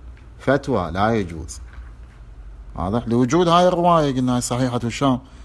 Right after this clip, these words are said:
دلت على كلا المطلبين، هم دلت على جواز الإفاضة إلى وادي محسر، وهم دلت على أنه لا يجوز الإفاضة من محسر إلى مكان آخر، إلى منى، إلا أن تطلع، تطلع الشمس.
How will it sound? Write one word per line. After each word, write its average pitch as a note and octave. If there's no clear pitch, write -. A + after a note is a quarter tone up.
دلت D3+
على C#3+
كلا F#3
المطلبين، A#2+
هم C3
دلت D#3+
على C#3+
جواز C#3+
الإفاضة C#3+
إلى C3
وادي C#3
محسر، C3
وهم D3
دلت G3
على D3+
أنه D3
لا E3
يجوز E3+
الإفاضة C3
من D3+
محسر F#3+
إلى F3+
مكان C3
آخر، F2
إلى G#2+
منى، F2
إلا E3+
أن B2
تطلع، B2+
تطلع C3+
الشمس. E2+